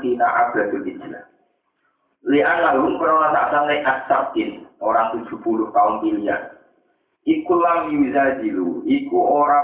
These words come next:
padha nanggangi, utawa ora padha napa nggih?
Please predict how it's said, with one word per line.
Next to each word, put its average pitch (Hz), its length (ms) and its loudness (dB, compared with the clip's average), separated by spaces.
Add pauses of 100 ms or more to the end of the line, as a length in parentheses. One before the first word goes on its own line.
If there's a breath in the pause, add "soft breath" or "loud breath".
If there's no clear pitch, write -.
padha - 560 -2 (960)
nanggangi, 120 720 -2
utawa 131 400 2
ora - 0 -
padha 120 380 2 (260)
napa - 260 -2 (140)
nggih? - 100 -6